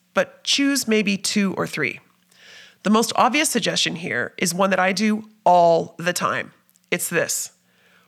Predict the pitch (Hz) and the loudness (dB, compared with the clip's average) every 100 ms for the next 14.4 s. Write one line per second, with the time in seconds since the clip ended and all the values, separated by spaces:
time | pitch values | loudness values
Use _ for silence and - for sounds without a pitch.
0 | _ 175 180 233 - 254 214 196 202 - | _ -2 0 2 0 0 2 0 -4 -6
1 | 160 131 151 - 175 165 139 - - 226 | -6 -6 -8 -8 -8 -6 -8 -8 2 4
2 | 233 240 240 - 190 160 - 151 - 165 | 4 4 2 0 0 0 -2 -6 -6 -8
3 | 143 - 180 180 202 220 233 190 165 160 | -6 -4 0 0 0 -2 -2 -4 -6 -4
4 | 156 151 - - _ - 180 165 214 - | -6 -8 -18 -20 _ -4 -2 0 -2 -2
5 | 180 - 180 165 156 - - 147 80 - | -2 0 0 0 -2 -6 -8 -6 -6 -8
6 | _ _ - 165 165 220 220 - 226 196 | _ _ -4 0 2 2 0 0 0 2
7 | 214 214 214 - 175 165 - 175 - 170 | 2 2 2 0 -2 -2 -2 0 0 -2
8 | 165 - 151 160 147 - 131 87 - _ | -4 -8 -6 -4 -4 -4 -6 -10 -12 _
9 | _ - - _ _ _ - 247 294 294 | _ -20 -20 _ _ _ 0 2 2 2
10 | 294 - 226 180 - 190 165 170 160 - | 2 2 2 2 0 -2 0 -2 -2 -4
11 | 139 135 135 - _ 180 175 175 180 175 | -4 -4 -8 -12 _ -2 0 0 -2 -2
12 | 170 - 151 156 107 92 - _ _ _ | -4 -4 -4 -4 -4 -4 -8 _ _ _
13 | _ - 202 269 269 254 226 - - - | _ 0 2 4 2 2 0 -4 -2 -2
14 | - 208 185 180 | 0 0 2 0